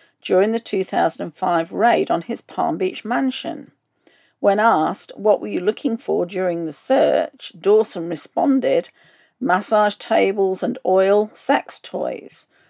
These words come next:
There were a lot of photos of nude females. We seized a phone book, a massage table,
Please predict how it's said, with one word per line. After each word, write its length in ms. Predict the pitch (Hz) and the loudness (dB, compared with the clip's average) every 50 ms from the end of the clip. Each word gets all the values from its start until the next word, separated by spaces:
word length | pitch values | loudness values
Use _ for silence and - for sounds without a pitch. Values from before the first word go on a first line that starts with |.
| _ _ _ | _ _ _
There 120 | - 190 | 2 4
were 100 | 196 196 | 6 8
a 80 | 185 185 | 8 8
lot 240 | 202 214 226 - - | 8 6 6 4 2
of 100 | 262 - | 0 2
photos 540 | - - 202 208 202 - - - 175 180 | 6 6 6 6 6 2 0 0 0 0
of 100 | 180 170 | -2 -2
nude 380 | 190 180 180 185 190 185 185 - | -2 -4 -2 -2 -2 -2 -4 -6
females. 880 | - - 262 247 254 220 170 151 131 113 - - - 175 175 - - - _ | -6 -4 -2 -2 0 0 0 -2 -2 -4 -6 -10 -10 -10 -12 -12 -12 -14 _
We 160 | - 165 175 | -8 -6 -6
seized 400 | 180 - - - 175 175 165 - | -6 -4 -6 -6 -6 -6 -6 -6
a 80 | - 190 | -8 -8
phone 400 | - - 208 220 247 240 220 185 | -2 2 2 2 4 2 -2 -2
book, 320 | - - 127 - - - - | -2 -2 -2 -2 -4 -6 -8
a 60 | - | -8
massage 640 | 170 175 185 226 247 - - 175 165 151 139 151 - | -2 0 0 0 0 0 0 0 0 0 -2 -6 -10
table, 600 | - - - 170 160 156 - - 175 196 233 - | -12 -10 -8 -6 -6 -6 -6 -4 -4 -4 -4 -6